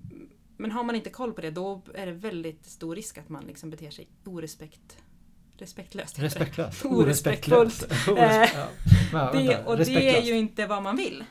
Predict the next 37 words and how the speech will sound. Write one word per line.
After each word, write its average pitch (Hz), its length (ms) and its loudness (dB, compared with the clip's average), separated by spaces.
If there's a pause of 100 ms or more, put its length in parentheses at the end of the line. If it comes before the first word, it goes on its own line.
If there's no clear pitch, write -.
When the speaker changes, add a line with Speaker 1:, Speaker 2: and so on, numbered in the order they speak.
(240)
Speaker 2:
Nej. 117 240 -12 (520)
Speaker 1:
Eh, 202 240 -8
och 202 140 -8
då, 240 220 -6
eh, 202 500 -8
gör 196 100 -12
man 190 140 -14
det 185 60 -12
ju 185 100 -12
mycket 185 180 -12
lättare 208 260 -14
för 151 160 -14
sig 156 120 -16
om 151 60 -12
man 147 200 -16
ger 170 140 -14
sig 160 160 -20
själv 151 200 -18
lite 156 340 -18 (260)
påläsning. 165 480 -18 (300)
Speaker 2:
Precis. - 400 -18 (560)
Speaker 1:
Men 233 100 -2
Speaker 2:
Men 240 60 0
Speaker 1:
man 208 120 0
kan 214 120 -8
också 214 140 -10
se - 140 -10
på 180 100 -16
filmer 202 440 -10
och 196 60 -14
man 185 120 -10
kan 185 160 -14
läsa, 185 340 -12
liksom 180 300 -12
läsa 180 220 -12
böcker. 180 420 -12
Eh, 170 220 -8